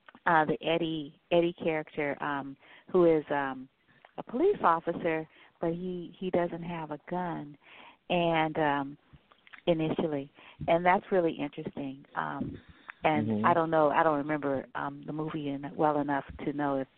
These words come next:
Speaker 1: this is something new or not. And, um, and that's, uh, Jared,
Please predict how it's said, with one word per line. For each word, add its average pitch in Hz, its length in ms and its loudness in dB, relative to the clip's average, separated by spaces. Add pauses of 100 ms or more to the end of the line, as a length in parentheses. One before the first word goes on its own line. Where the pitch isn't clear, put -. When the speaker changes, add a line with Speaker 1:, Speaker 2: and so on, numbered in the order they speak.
(100)
Speaker 1:
this 143 200 4
is - 200 2
something 139 320 -6
new 156 300 -6
or 131 160 -6
not. 131 280 -10 (680)
And, 160 480 4
um, 143 360 2 (500)
and 165 120 4
that's, 151 260 4
uh, 147 220 0
Jared, 139 320 -2